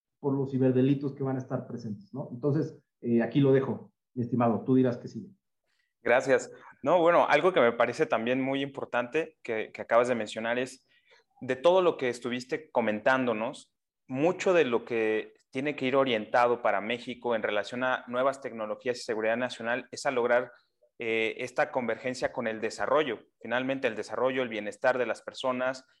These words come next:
Speaker 2: de los mexicanos, ya sea en el extranjero o dentro del territorio nacional,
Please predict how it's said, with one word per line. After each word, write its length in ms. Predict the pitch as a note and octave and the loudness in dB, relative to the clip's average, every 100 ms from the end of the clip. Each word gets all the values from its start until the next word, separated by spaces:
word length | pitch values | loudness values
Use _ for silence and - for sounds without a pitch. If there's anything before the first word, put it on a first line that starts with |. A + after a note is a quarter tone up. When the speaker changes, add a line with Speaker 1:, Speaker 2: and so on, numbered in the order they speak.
| - | -10
Speaker 2:
de 80 | A2 | -6
los 140 | G#2+ | -4
mexicanos, 800 | G#2+ - A2+ C3 B2+ C3 C3 - - _ - | -4 -6 -2 2 2 2 0 -6 -20 _ -2
ya 140 | A#2+ | 0
sea 180 | - C3+ | 2 0
en 100 | C3 | 2
el 100 | A#2+ | -2
extranjero 680 | A2+ A2+ - C3 C3 C3 - | -4 -6 -2 0 4 2 2
o 260 | A#2 A2+ | 0 0
dentro 320 | A2 C3+ C3+ | 2 -2 0
del 120 | C3 - | -2 -2
territorio 420 | A2 G#2+ B2 B2 | -6 -4 -4 -4
nacional, 600 | A#2+ A2+ A2 A#2+ C3 C3+ | -6 -10 -8 -4 -4 -6